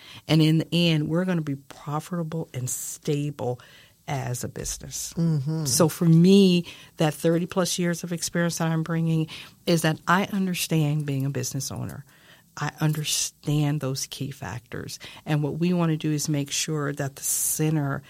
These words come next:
Speaker 1: is providing that. I, it was very <laughs> interesting. I took the position, um, May twenty-fourth. It's right around the corner here. Um,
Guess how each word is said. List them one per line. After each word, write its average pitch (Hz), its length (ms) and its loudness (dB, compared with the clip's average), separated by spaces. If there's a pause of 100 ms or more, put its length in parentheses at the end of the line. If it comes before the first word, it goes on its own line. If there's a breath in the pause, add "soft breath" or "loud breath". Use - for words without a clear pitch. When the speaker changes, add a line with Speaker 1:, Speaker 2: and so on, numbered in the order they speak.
(340 loud breath)
Speaker 1:
is 151 220 2
providing 135 540 -2
that. 127 260 -8
I, 139 300 0 (440 loud breath)
it 175 60 4
was 160 200 4
very 151 480 8
<laughs> 165 60 10
interesting. 147 480 4
I 139 60 4
took 160 180 2
the 185 80 0
position, 165 560 2
um, 143 440 -2
May 160 140 6
twenty-fourth. 160 600 -2
It's - 240 -10
right 143 120 0
around 143 180 -2
the 156 40 -4
corner 139 300 -2
here. 131 280 -4 (420 loud breath)
Um, 139 480 4